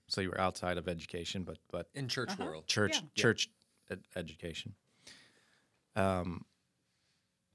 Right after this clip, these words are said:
Speaker 1: you've now started this weird hybrid school. Um, from the talks that I've had with you, this seems like the most excited you've been about education in a long time.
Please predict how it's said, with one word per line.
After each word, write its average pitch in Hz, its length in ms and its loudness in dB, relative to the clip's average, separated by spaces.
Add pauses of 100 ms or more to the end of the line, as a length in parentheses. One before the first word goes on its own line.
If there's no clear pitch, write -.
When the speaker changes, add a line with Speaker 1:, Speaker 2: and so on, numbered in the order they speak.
(140)
Speaker 1:
you've 104 200 2
now 107 440 6 (360)
started 98 560 4
this 90 440 0 (260)
weird 90 500 -4 (340)
hybrid 90 520 -2
school. 95 560 2 (760)
Um, 90 440 -2 (140)
from 104 300 4
the 95 100 4
talks 131 460 6
that 101 80 2
I've 92 120 0
had 107 240 6
with 101 200 -2
you, 95 260 -4
this 92 240 0
seems 113 580 4
like 95 260 -2
the 92 80 -4
most 90 360 -2
excited 101 720 -2
you've 110 320 -2
been 113 240 4
about 107 280 2
education 110 600 -2
in 110 80 0
a 104 60 0
long 104 280 0
time. 104 340 -4